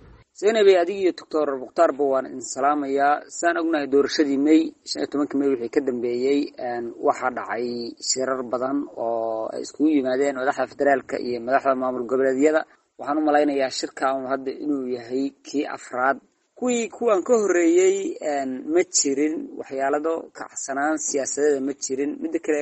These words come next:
waagaas xataa badanaa ma bilownayn gulufka lagu hayo nimankan. Shirkan hadda wuxuu ku soo aadayaa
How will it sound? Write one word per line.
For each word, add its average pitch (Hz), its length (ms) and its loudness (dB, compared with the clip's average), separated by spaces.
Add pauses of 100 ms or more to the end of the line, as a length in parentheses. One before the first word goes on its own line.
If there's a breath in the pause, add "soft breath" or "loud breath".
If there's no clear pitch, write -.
(120)
waagaas 156 400 2
xataa 127 320 -4
badanaa 139 400 2
ma 147 180 0
bilownayn 143 560 -2 (680)
gulufka 156 560 4
lagu 151 320 8
hayo 131 400 2
nimankan. 151 540 0 (540 soft breath)
Shirkan 220 420 4
hadda 196 180 0
wuxuu 185 220 -2
ku - 100 -12
soo 156 280 0
aadayaa 143 800 2